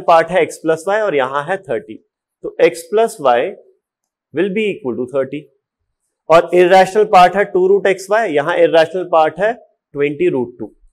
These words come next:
तो हमारे पास होगा टू root x into y is equal to twenty into root two। तो देखो टू से ट्वेंटी जाएगा टेन टाइम्स, स्क्वायर कर दे तो root xy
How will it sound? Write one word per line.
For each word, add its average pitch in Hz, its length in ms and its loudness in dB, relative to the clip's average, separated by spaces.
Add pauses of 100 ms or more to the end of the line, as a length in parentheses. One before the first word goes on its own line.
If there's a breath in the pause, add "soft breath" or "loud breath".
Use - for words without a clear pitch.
(360)
तो 175 120 -6 (360)
हमारे 143 280 0
पास 175 260 2
होगा 175 240 -2 (200)
टू 202 80 -2 (220)
root 220 240 -6
x 185 260 0
into 175 320 -8
y 117 160 4 (800)
is 131 160 -12 (160)
equal 151 340 -8
to 175 80 -4 (220)
twenty 165 560 -6 (280)
into 160 360 -4 (380)
root 139 280 -8 (300)
two। 123 80 -6 (800)
तो 160 40 -4
देखो 175 160 -2 (100)
टू 196 180 -2
से 220 120 -2
ट्वेंटी 190 320 0
जाएगा 185 300 -2 (160)
टेन 113 200 -4
टाइम्स, 190 380 -6 (580)
स्क्वायर 175 420 0
कर 175 220 -4
दे 175 120 -4
तो 190 140 -4
root 180 300 -2
xy 175 280 -8